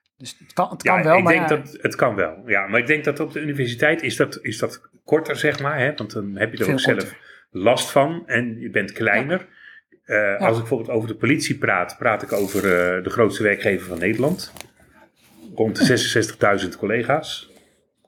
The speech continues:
Speaker 2: Dus ja,
Speaker 1: Ja,
Speaker 2: en
Speaker 1: dat
Speaker 2: dat
Speaker 1: is
Speaker 2: fluctueert
Speaker 1: nogal
Speaker 2: natuurlijk. Eh, er
Speaker 1: Mhm.
Speaker 2: gaan ook weer mensen uit, komen weer mensen bij. Maar ja, je bent ook afhankelijk van partners.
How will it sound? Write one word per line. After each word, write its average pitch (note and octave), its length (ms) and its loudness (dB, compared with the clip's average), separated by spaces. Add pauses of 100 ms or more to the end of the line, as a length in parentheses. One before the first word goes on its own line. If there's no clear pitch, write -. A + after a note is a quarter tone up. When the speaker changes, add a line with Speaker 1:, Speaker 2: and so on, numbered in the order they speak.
(880)
Speaker 2:
Dus A#2+ 180 4
ja, C3+ 400 2
Speaker 1:
Ja, D#3+ 220 2
Speaker 2:
en D#3 40 0
Speaker 1:
dat A#2 100 0
Speaker 2:
dat G#2+ 100 2
Speaker 1:
is - 60 -8
Speaker 2:
fluctueert G#2 460 2
Speaker 1:
nogal B2 80 2
Speaker 2:
natuurlijk. B2+ 460 2 (300)
Eh, G#2+ 100 -8
er F2+ 300 -8
Speaker 1:
Mhm. F3 100 2
Speaker 2:
gaan F#2+ 120 0
ook E2+ 60 -4
weer F2+ 100 -8
mensen E2+ 280 -2
uit, A2 200 2
komen F#2 200 -6
weer F2 80 -8
mensen F2 280 -12
bij. A2+ 280 0 (420)
Maar A2+ 420 2 (460)
ja, A#2+ 260 2
je F#2+ 120 -4
bent B2+ 200 0
ook D#3 140 0
afhankelijk A2 480 2
van G#2 180 0
partners. C#3 680 0